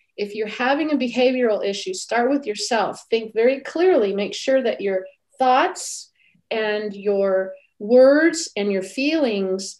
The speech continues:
are all in alignment with the goal. So if you want Kitty to use the box, you should be thinking,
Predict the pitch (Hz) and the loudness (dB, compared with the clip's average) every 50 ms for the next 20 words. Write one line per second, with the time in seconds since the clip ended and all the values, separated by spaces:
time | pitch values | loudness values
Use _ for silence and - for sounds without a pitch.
0 | _ _ _ - 208 208 - - 220 233 247 254 262 262 262 - 247 240 240 240 | _ _ _ -2 -2 -2 -2 0 0 4 4 6 6 4 2 0 0 0 0 0
1 | 226 202 208 202 208 214 226 240 254 247 233 190 185 185 - - 202 202 208 202 | 0 0 -2 -2 -2 -2 -2 0 0 0 0 0 -2 -4 -4 -4 -4 -4 -4 -4
2 | - - - _ _ _ _ _ _ _ 190 214 208 196 214 226 233 226 196 160 | -8 -14 -20 _ _ _ _ _ _ _ -6 -4 -2 0 2 2 4 4 4 2
3 | 143 - - _ _ _ _ _ _ _ _ _ _ _ _ - - 226 214 247 | 0 -4 -10 _ _ _ _ _ _ _ _ _ _ _ _ -6 -4 -4 -2 -2
4 | 240 233 247 247 247 254 - - 294 285 285 294 285 269 262 247 247 254 247 233 | -2 0 2 2 0 0 -4 -2 -2 0 2 2 0 0 0 0 0 0 -2 -2
5 | - 226 202 247 262 302 330 269 226 233 - - - - - - 226 233 226 262 | -4 -4 0 2 2 2 2 2 0 -2 -4 -8 -12 -12 -12 -6 -6 -4 -4 -4
6 | 247 208 220 208 214 - 294 294 294 294 302 311 294 285 294 311 302 | -4 -6 -6 -8 -6 -2 0 2 2 2 2 0 2 2 2 0 -2